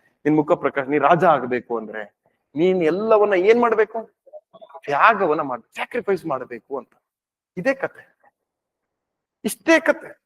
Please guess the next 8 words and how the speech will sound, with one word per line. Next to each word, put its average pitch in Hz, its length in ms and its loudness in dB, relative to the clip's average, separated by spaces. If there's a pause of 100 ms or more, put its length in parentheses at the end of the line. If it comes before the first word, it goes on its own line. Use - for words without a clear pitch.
(2250)
ಐದ್ 254 200 6
ಮಾರ್ಕ್ಸ್. - 520 2 (4000)
ನಿಯೋಗಿ, 185 580 6 (640)
ಕೆ 196 220 8
ಸಿ 208 320 -4
ನಿಯೋಗಿ, 190 560 -4 (920)
ಕೆ 233 360 6 (460)
ಸಂತಾನಂ, 185 840 0